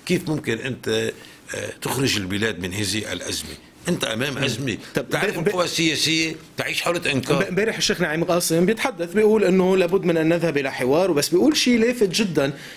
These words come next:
Speaker 2: كأنه عم ما بعرف إذا بيناسب عم بيسقطوا على حاله أو مش على
Speaker 1: أنا لا
Speaker 2: حزب الله.
Speaker 1: أنطلق من
Speaker 2: لا،
Speaker 1: ف-،
Speaker 2: بس ف-،
Speaker 1: شوف.
Speaker 2: مش عم بحكي عن، بس عن الشيخ
Speaker 1: أنا
Speaker 2: نعيم قاسم، بس عم بقول في شيء لافت قاله الش-، الشيخ نعيم إنه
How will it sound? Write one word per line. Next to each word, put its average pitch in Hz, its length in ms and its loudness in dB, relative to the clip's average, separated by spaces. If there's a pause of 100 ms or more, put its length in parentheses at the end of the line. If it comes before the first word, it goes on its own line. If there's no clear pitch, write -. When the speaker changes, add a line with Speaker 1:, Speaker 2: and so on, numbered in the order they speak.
(340)
Speaker 2:
كأنه 247 300 0
عم 185 160 2
ما 233 80 4
بعرف 220 220 -2
إذا 165 180 2
بيناسب 165 480 0
عم 139 120 0
بيسقطوا 175 360 -2
على 147 100 0
حاله 180 260 2
أو 143 60 2
مش 160 160 0
على 143 200 0
Speaker 1:
أنا 139 140 0
لا 147 120 2
Speaker 2:
حزب 151 120 -4
الله. 165 140 4
Speaker 1:
أنطلق 139 200 0 (220)
من 123 100 2
Speaker 2:
لا، 208 100 0
Speaker 1:
ف-، - 60 -8
Speaker 2:
بس 175 240 0
ف-، - 200 -2
Speaker 1:
شوف. 185 260 0
Speaker 2:
مش 247 120 0
عم 277 100 0
بحكي 285 200 -2
عن، 185 180 0
بس 190 180 -2
عن 160 260 2
الشيخ 131 640 2
Speaker 1:
أنا 139 80 0
Speaker 2:
نعيم 156 140 -4
قاسم، 175 340 -2
بس 151 180 0
عم 165 80 -2
بقول 240 160 2
في 208 140 0
شيء 254 200 2
لافت 233 340 2
قاله 156 500 2
الش-، 127 260 -2
الشيخ 135 340 -2
نعيم 139 340 -2 (420)
إنه 240 340 2